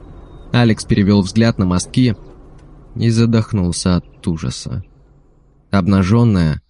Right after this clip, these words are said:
и неподвижная, Макнамара стояла в мутной воде по колено, вскинув голову. Под левой лопаткой у неё багровело уродливое пятно ожога, почти ровное,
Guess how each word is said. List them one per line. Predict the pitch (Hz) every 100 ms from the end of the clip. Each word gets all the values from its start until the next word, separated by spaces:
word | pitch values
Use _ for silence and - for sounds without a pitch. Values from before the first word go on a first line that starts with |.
| _
и | - 92 90
неподвижная, | 87 87 92 95 117 110 107 95 - _ _ _
Макнамара | - 117 120 113 107
стояла | 104 - 101 95 92
в |
мутной | 92 113 107 95
воде | 95 95
по | 101 95
колено, | 98 104 120 107
вскинув | - 101 82 82
голову. | 95 104 78 - - _ _ _ _ _ _
Под | 107
левой | 101 92 90
лопаткой | 90 113 117 -
у | 90
неё | 90 101
багровело | 92 95 95 101 101
уродливое | 92 95 107 104 92 92
пятно | 101 - 110 95
ожога, | 98 120 123 92 80 71 85 -
почти | 78 - - 85 78
ровное, | 110 117 101 82